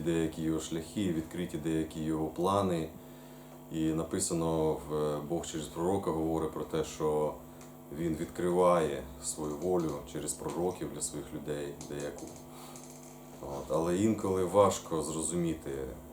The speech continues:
все одно важко зрозуміти деяким людям те, що Бог робить. І, і тому, тому ми повинні, е, вірити Богу, довіряти Богу. І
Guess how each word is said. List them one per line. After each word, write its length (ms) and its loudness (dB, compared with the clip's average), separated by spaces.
все 220 -4
одно 220 0
важко 360 -4
зрозуміти 600 -6
деяким 300 -8
людям 280 -4
те, 80 -6
що 200 -10
Бог 180 -6
робить. 320 -4
І, 200 0
і 140 -8
тому, 600 4
тому 420 2
ми 200 0
повинні, 840 0
е, 180 -2
вірити 460 2
Богу, 180 -4
довіряти 580 2
Богу. 440 -8
І 180 0